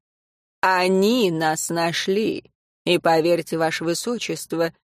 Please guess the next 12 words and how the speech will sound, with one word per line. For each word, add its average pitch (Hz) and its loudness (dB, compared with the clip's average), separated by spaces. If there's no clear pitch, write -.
сделать 277 0
это 240 4
очень 214 4
непросто. 202 -4
А 202 6
мы 208 2
их 156 -4
нет", 202 -4
довольно-таки 156 0
мрачно 160 -4
ответил 165 -6
Альф. 151 -12